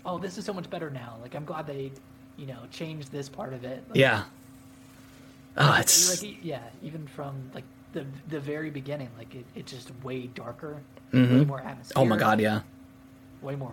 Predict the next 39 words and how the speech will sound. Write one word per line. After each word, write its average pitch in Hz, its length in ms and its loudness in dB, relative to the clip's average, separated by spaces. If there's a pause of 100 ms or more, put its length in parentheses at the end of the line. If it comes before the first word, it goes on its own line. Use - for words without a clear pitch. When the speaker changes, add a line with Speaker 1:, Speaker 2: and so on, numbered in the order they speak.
(160)
Speaker 1:
like, 135 140 -8 (160)
wooded. 147 280 -4 (120)
Like, 143 160 -10
it 135 80 -10
feels 143 400 -6
like, 135 180 -6 (100)
it - 140 -12
feels 240 200 -10
like 175 120 -8
you're 190 60 -6
in 170 60 -6
the 147 60 -6
woods, 139 360 -4
Speaker 2:
Yeah. 131 60 -10
Speaker 1:
whereas 139 260 6
in 127 120 -12
the 123 300 -8
original, 135 400 -6
it's - 140 -16
like, - 240 -12 (1700)
you 175 140 -2
know, 135 120 -4
we're, 196 240 -6
we're 214 140 -4
in, 196 80 -4
like, 175 160 -4
a, 143 160 -4
we're 185 120 -6
in, 175 40 -6
like, 156 120 -6
a 135 40 -8
backyard 139 540 -6
in 131 60 -14
North 131 180 -10
Carolina. - 560 -12
Speaker 2:
Yeah, 160 180 10
exactly. 120 520 8 (140)
Exactly. 120 680 8
<laughs> 147 60 10